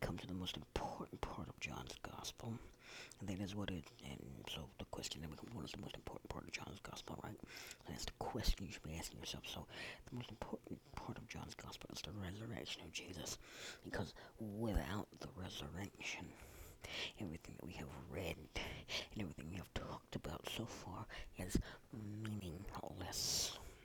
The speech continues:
So John's account of Jesus' resurrection is different from the other three Gospels, in that John does not include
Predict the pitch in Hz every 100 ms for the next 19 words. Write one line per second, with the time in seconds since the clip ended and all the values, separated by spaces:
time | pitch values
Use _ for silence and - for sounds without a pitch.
0 | - - - - - - - - - -
1 | - - - - - 190 175 - - -
2 | - - - 95 82 87 87 87 110 87
3 | - - 92 - - 113 - - - -
4 | - - - - - - - 202 - -
5 | 107 - - 87 78 - - - - -
6 | 104 95 - 101 - - - 107 92 -
7 | - - - - - - - - - -
8 | - - 127 120 - 101 107 104 98 113
9 | 107 - - - 180 190 208 127 107